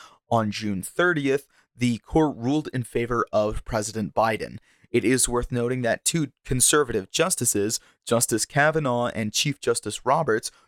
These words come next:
joined the liberal bloc of the court in this matter. It's possible that this ruling will lead to higher Mexican immigration into the United States.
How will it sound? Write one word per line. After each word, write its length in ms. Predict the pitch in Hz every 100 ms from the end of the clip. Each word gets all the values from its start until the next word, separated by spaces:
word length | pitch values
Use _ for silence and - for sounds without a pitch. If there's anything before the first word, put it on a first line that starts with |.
| -
joined 380 | 113 143 180 151
the 80 |
liberal 420 | 123 139 - 127 -
bloc 340 | 117 117 123 -
of 140 | 107 -
the 60 |
court 400 | - - - 123 -
in 140 | 120
this 200 | 120 -
matter. 440 | 117 110 - - - _ _
It's 200 | - 117
possible 540 | - 135 123 - 120 135
that 240 | 123 -
this 200 | 120 113
ruling 400 | 113 113 110 123
will 160 | 120 117
lead 220 | 117 120
to 180 | - 120
higher 380 | 117 127 120 120
Mexican 500 | 117 117 - 120 113
immigration 600 | 113 104 147 170 120 113
into 260 | - 110 110
the 80 |
United 380 | 113 117 120 127
States. 480 | - 185 123 - -